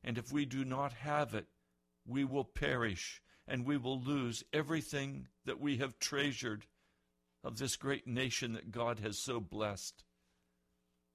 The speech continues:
I want to share with you today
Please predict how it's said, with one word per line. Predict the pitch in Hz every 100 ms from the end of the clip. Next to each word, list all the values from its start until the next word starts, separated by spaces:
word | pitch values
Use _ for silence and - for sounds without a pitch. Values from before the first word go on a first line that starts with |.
| _ _ _ _ _ _ _ _ _ _ _ _ _ _ _ _ _ _ _ _ _ _ _ _ _ _ _ _ _ - - _ _ -
I |
want | 107 107
to | 101
share | 92 - 104 92
with | 85 -
you | 87
today | - 90 90 90 92